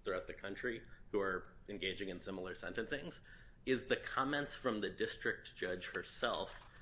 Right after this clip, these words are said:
essentially saying, "I can't do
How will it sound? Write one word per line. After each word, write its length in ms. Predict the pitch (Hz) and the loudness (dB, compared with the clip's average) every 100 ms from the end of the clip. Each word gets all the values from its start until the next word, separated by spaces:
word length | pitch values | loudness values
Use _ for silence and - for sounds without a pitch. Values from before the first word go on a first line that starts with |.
| - | -2
essentially 640 | - - - 165 - 170 104 | 0 4 4 4 4 4 4
saying, 560 | - - 151 117 101 101 - - - - - - - | 0 2 4 4 2 -4 -8 -16 -16 -18 -14 -10 8
"I 140 | 135 170 - - | 10 10 6 -4
can't 460 | 165 156 - - 90 | 2 2 2 -8 2
do 260 | 117 123 | 6 6